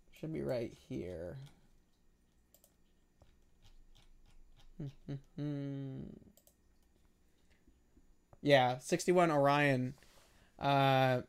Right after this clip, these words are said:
is basically the, the star that it's near. It's right in the bend in the upper arm of the constellation. Um, but it's really easy to find it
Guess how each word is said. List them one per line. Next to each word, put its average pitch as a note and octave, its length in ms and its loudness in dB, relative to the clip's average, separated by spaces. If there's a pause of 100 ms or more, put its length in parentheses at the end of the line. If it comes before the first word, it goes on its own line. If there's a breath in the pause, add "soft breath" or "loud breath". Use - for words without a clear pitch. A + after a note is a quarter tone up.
is C3 680 0 (140)
basically D3 540 2
the, C3 580 2
the B2 80 -8
star D3 480 6
that C3+ 160 2
it's C3+ 200 -4
near. C#3+ 320 2
It's - 200 -6
right D3 180 6
in D3 100 -2
the C3+ 80 0
bend C#3+ 720 2
in C3 580 -2
the C#3+ 180 -2
upper C#3 320 0
arm C3 440 0
of A#2+ 80 -8
the B2 80 -6
constellation. C3 920 0 (600 soft breath)
Um, B2+ 480 2 (1000)
but D3 120 2
it's C3+ 160 0
really E3+ 580 10
easy D#3+ 400 8
to C3+ 100 -2
find C#3+ 520 8
it G2 280 -6